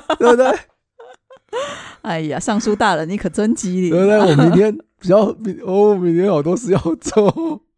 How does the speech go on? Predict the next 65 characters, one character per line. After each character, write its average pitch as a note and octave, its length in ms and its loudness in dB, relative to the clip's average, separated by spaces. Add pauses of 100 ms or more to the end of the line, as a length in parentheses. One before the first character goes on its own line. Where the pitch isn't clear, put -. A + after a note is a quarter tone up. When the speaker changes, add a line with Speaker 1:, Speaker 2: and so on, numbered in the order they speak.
Speaker 2:
真 D#3 200 -8
的。 C#3+ 120 -8 (120)
那 E4 80 0
你 A#3+ 180 0
这 C4 80 -4
样 A#3+ 180 0
子 F#3 80 -4
做， G3 200 -4
你 D3+ 80 -12
会 F3 120 -8
不 E3+ 160 -8
会， E3 200 -6
你 F#3+ 120 -8
就 A3+ 120 -2
是， C#4+ 100 -2
你 G3 220 -8
一 B3+ 40 -2
直 G3 120 -6
在 G#3 100 -2
专 G3 240 -4
心， F#3 260 -8 (140)
就 G3+ 100 -8
是 F3+ 60 -4
在 F3+ 100 -6
写 - 140 -10
这 - 80 -12
种 A#2+ 140 -10
诞 E3 120 -10
生 D3+ 140 -6
石 F#3+ 80 -10
文 C3+ 100 -10
章， C#3+ 140 -8
你 D3+ 60 -8
会 D#3+ 40 -10
不 C#3+ 60 -8
会 D#3 80 -6
昏 E3 180 -10
昏 E3+ 160 -8
欲 C#3 40 -8
睡？ C#3+ 100 2
Speaker 1:
诞 - 20 4
生 C3 120 2
石 D3 80 -2 (260)
文 G#2+ 160 -2
章？ A2 240 -2
Speaker 2:
但 C#4+ 100 -2 (420)
我 E3 60 -8
最 D#4+ 120 -2
近 F4 100 -4
真 A3 80 0
的 G#3 60 0
超 - 160 -2
灵 F3 180 -4
呆， F3 160 -2
怎 E3 80 -6
么 D3 80 -10
办 D#3 260 -8
啊？ F3 200 -12
这 G#3+ 80 -2
个 G3 60 -4
有 F3 60 -8
没 E3+ 80 -10
有 F3+ 100 -4
救 F3 260 -10
啊？ - 120 -14